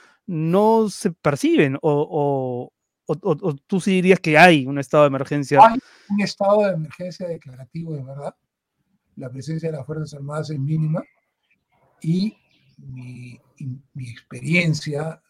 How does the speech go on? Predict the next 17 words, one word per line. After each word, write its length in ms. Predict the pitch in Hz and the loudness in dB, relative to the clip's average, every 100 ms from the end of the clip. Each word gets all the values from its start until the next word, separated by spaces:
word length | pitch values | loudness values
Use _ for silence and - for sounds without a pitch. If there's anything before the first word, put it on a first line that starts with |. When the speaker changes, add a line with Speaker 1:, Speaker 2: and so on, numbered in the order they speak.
| 131 120 | -20 -20
Speaker 2:
lo 120 | 117 | -18
que 100 | 120 | -14
yo 140 | 156 | -12
conozco 600 | 151 139 151 160 - 160 | -8 -4 -2 -2 -4 -10
de 120 | 135 | -8
estos 260 | 143 143 120 | -10 -12 -12
temas, 420 | 156 143 180 - _ _ _ _ | -8 -8 -8 -12 _ _ _ _
si 200 | - - | -14 -6
hubiera 180 | 143 202 | 0 2
estado 300 | 202 202 202 | 2 4 6
las 160 | 196 - | 6 2
Fuerzas 300 | 180 185 156 | -4 -4 -4
Armadas 400 | 143 160 170 170 | -2 -2 -2 -2
sería 280 | 143 143 160 | -6 0 0
igual 480 | 143 143 170 208 185 | 0 0 2 2 0
de 100 | 156 | -4
malo 480 | 139 156 147 170 | -4 -2 -2 -6